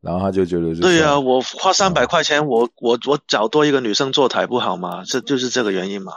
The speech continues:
Speaker 1: 对，对，对，因为这其实也是我的一个问题，就是说，诶，我们觉得很好的秀，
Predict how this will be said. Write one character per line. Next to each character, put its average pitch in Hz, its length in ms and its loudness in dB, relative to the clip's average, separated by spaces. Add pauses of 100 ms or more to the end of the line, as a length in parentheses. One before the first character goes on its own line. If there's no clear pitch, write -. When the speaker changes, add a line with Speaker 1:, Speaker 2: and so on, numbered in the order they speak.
Speaker 1:
对， 98 200 2
对， 87 200 2
对， 87 120 -2
因 160 60 4
为 190 80 4
这 196 160 2
其 143 340 0
实 131 140 2
也 110 100 8
是 147 140 2
我 104 160 6
的 98 220 4
一 123 80 -4
个 - 180 -2
问 104 240 0
题， 78 160 -2
就 131 160 0
是 139 80 2
说， 123 220 2 (100)
诶， 127 100 2
我 101 160 2
们 98 220 -2
觉 101 180 2
得 107 140 4
很 104 220 -4
好 80 240 0
的 76 180 -2
秀， 82 500 0